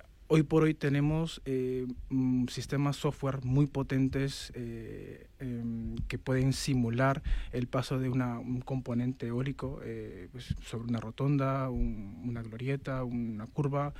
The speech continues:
viales internos, los que nos dan una idea sobre qué elementos viales se pueden llevar, qué representa un obstáculo, eh, qué sobrehechos son suficientes y necesarios para el,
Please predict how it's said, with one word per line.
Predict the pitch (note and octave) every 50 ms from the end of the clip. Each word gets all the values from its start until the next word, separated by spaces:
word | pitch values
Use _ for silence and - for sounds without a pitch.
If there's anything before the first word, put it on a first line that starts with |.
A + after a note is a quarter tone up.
| - - - - -
viales | C3 B2+ B2 A#2+ A#2 -
internos, | A#2 A2+ A#2 B2 C#3+ C3+ C#3 C3+ C#3 C#3+ - - - - - - - - -
los | C3 C3 -
que | - B2+
nos | B2+ C3+
dan | C3+ C#3 D3+
una | D3+ D#3 D3
idea | C#3 C#3 C3+ D3+ D#3 D3 C#3 C#3+ D3+ F3 F3+ - -
sobre | - - - C3+ A#2 B2 A#2+ A#2 - - - - - - - - -
qué | - - D3+ D3+ D#3 D#3 D3+
elementos | C#3+ C3+ C3 C3+ C#3+ D3 D3 C#3 - D3+ D3+ D3 C#3+ -
viales | - C3 C3 C3 C3 C3+ C3+ C3+ D3 D3 - - - - -
se | - - - B2+ -
pueden | - C#3 C3 B2+ B2 B2
llevar, | A#2+ A#2+ C3 C#3 D3 D#3 D3+ C#3+ - - - - - - - -
qué | - C#3+ C#3
representa | C#3+ C#3+ C3+ C#3 B2 - C#3 C3 - C3+
un | B2+ A#2
obstáculo, | A2+ - - D3 C#3 C3+ - C#3 C3 C3+ C#3+ C#3 - - - - - - - - - -
eh, | C3 C3+ C3+ C3 B2+ B2+ A#2+ -
qué | - D3 C#3
sobrehechos | - - C3+ B2+ C3 C3 B2+ - C3+ -
son | - C3 B2+
suficientes | B2 - C3 - - A#2+ - - B2+ B2+ C3+ B2 -
y | C3
necesarios | A#2+ A2+ - A#2 - B2+ B2 B2 B2
para | - - A#2 - A#2
el, | A2+ A2